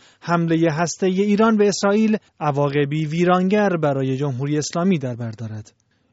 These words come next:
ژنرال فالن در ارزیابی توان ایران می‌گوید:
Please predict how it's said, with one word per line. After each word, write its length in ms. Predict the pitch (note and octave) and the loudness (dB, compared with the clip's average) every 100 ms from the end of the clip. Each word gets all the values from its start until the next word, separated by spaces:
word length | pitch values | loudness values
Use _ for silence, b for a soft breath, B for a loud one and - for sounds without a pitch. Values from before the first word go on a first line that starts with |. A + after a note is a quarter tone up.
| _ | _
ژنرال 400 | C#3+ D3 C#3 C3+ | -4 -2 0 -2
فالن 540 | - D#3+ D#3+ F#3 F#3 - b - | -2 0 2 2 0 -4 b -4
در 180 | D#3+ D#3+ E3 | 0 0 0
ارزیابی 680 | F3+ E3 D3+ E3 E3+ F#3+ A3 | 0 0 0 2 2 4 2
توان 360 | F3+ E3+ F3 | 2 2 2
ایران 300 | E3+ F3+ G3 | 2 2 2
می‌گوید: 560 | E3 C#3 E3 F3+ F3+ | 0 -2 0 0 0